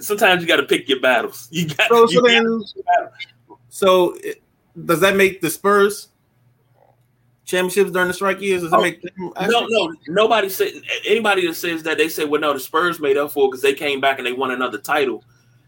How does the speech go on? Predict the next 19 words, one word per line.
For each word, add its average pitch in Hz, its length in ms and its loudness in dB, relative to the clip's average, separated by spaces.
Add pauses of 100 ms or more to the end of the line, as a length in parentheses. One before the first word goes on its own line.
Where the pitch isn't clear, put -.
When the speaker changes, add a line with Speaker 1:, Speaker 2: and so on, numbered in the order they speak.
(200)
Speaker 1:
in 120 480 -2 (400)
oh 139 200 4
three." 135 320 -4 (680)
Speaker 2:
Oh, 180 280 -2
okay. 143 180 -8 (180)
Just - 140 -14
curious. 233 180 4
Speaker 1:
So 143 60 4
that 156 160 2
makes 151 220 -8
up 175 160 0
for 135 160 6
it. 120 60 0
But 127 140 0 (920)
the, 135 180 2
the, 127 240 2
the, 123 320 0 (500)
the, 123 300 0
the, 117 400 -2